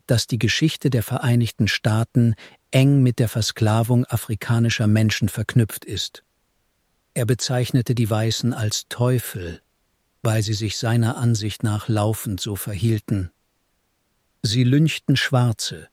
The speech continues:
während sie Gewaltlosigkeit predigten. Sie gaben ihnen die schlechtesten Arbeitsplätze und behaupteten,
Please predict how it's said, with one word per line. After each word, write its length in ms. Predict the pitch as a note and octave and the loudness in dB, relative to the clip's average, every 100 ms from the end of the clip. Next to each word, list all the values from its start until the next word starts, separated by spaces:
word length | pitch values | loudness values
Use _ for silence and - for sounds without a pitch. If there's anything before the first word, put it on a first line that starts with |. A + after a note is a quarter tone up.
| _ _ - | _ _ 0
während 340 | A#2+ B2+ B2+ | 4 6 4
sie 280 | - B2 B2 | 2 -2 0
Gewaltlosigkeit 1160 | - A#2+ B2 C3 - A2 G#2+ G#2+ - - G2 - | 2 4 4 2 2 0 0 -4 -6 -2 -2 -4
predigten. 640 | - G#2 G2 G2 - - - _ _ _ _ _ _ _ _ _ _ - | -4 -2 -4 -8 -8 -10 -10 _ _ _ _ _ _ _ _ _ _ -2
Sie 200 | A#2+ C#3 | 0 4
gaben 360 | C#3+ D#3 E3+ - | 4 4 2 4
ihnen 320 | D3+ D#3 D3 | 4 4 4
die 140 | B2+ | 2
schlechtesten 800 | A#2 - C3 C#3+ - B2+ - - - | 2 4 2 0 -2 -6 -2 -2 0
Arbeitsplätze 1040 | B2 A#2+ G#2+ G2+ - A2 G2+ - G2+ F#2 _ _ _ | 0 2 0 -2 -4 -2 -2 -6 -10 -12 _ _ _
und 180 | B2+ G#2+ | 2 2
behaupteten, 840 | A2+ E2+ B2 C3+ - A#2 B2+ B2 | 2 2 0 0 -2 0 2 2